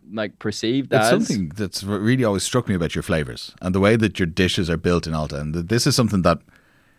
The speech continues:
Speaker 2: it, it, I'm surprised more restaurants in, in Ireland haven't jumped on. It's the fact that, like, you have created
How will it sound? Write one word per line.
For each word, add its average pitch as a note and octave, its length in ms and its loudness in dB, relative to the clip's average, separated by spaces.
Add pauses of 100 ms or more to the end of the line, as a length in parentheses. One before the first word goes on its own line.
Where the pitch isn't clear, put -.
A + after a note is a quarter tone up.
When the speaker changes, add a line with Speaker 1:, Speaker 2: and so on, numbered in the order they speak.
(200)
Speaker 2:
it, A2 160 4
it, A#2+ 260 0
I'm A#2 160 2
surprised C#3+ 480 2 (240)
more A#2 260 4
restaurants G2 520 0
in, F2 580 -4 (300)
in F2+ 100 0
Ireland E2+ 300 0
haven't F#2 340 -2
jumped D#3 200 2
on. F2+ 100 2
It's E2+ 80 -2
the G2+ 60 -6
fact D3+ 180 0
that, D#3 120 0
like, G2+ 220 0 (340)
you D3 260 4
have A2 360 2 (480)
created G#2+ 460 2